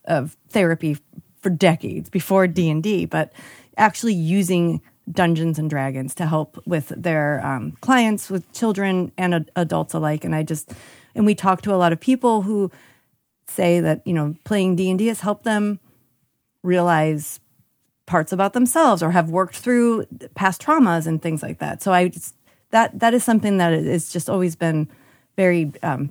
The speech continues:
fascinating to me, that it's, it's so much more than a game.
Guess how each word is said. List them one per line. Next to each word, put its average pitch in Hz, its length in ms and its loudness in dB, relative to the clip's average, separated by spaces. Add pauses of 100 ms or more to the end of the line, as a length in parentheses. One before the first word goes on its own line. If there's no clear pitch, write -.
fascinating 151 560 0
to - 120 -8
me, 147 120 -2
that 143 160 -4
it's, - 380 -8
it's - 160 -8
so 220 180 0
much 202 220 -2
more 175 400 -2 (100)
than 165 140 -2
a 139 40 -4
game. 160 520 -4